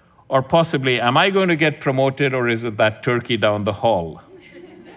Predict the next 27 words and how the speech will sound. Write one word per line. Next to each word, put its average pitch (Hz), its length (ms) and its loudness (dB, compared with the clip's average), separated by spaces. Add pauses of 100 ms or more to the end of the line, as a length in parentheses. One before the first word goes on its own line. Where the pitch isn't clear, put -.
(1200)
Your 208 140 2
daughter 196 280 4
drops 175 360 2
out 156 100 4
of 139 120 2
high 151 160 4
school 147 340 -2
to 131 100 -6
begin 131 380 -2
an 127 380 -4
in-depth 185 560 2
exploration 131 1000 -2
of 117 240 -4
controlled 113 520 -4
substances. 98 960 -6 (1400)
I 101 120 -4
say, 107 200 -4
"Gee, 156 320 2
what 151 420 2
are 147 300 4
they 156 300 2
going 147 340 2
to 131 100 0
think 147 540 0
about 117 380 2
my 110 180 2
parenting?" 104 840 -2